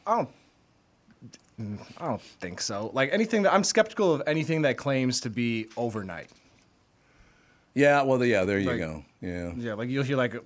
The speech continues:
Speaker 1: like, miracle weight loss and things like that. It's
Speaker 2: <laughs>
Speaker 1: like
Speaker 2: One day you can lose
Speaker 1: everybody
Speaker 2: eighty
Speaker 1: wants
Speaker 2: pounds.
Speaker 1: that overnight. No, it's gonna take some time. But, I mean, I don't know. They, I'm sure they've got their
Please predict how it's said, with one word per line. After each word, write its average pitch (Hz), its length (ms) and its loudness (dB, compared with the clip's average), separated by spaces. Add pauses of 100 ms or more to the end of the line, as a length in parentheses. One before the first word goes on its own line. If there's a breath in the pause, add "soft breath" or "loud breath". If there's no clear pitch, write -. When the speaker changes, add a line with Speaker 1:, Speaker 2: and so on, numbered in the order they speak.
(180)
Speaker 1:
like, 127 180 0
miracle 135 540 2
weight 131 260 -2
loss 120 520 0
and 123 120 -4
things 123 240 0
like 120 200 -2
that. 127 240 4
It's 143 240 4
Speaker 2:
<laughs> - 500 4
Speaker 1:
like 175 100 4
Speaker 2:
One 180 360 2
day 170 300 6
you 107 100 0
can 110 120 -2
lose 139 80 6
Speaker 1:
everybody 175 380 4
Speaker 2:
eighty 170 60 4
Speaker 1:
wants 151 260 2
Speaker 2:
pounds. 170 40 -4
Speaker 1:
that 143 160 2
overnight. 123 600 0
No, 120 200 -4
it's 104 320 -8
gonna 131 180 -6
take 120 200 -4
some - 80 -16
time. 113 180 -4
But, 139 100 0
I 143 40 0
mean, 147 240 -2 (500)
I 120 60 -4
don't 110 100 -2
know. 104 80 -4
They, 117 100 2
I'm 117 140 0
sure 113 140 -4
they've 101 160 -4
got 90 260 -6
their 90 260 -8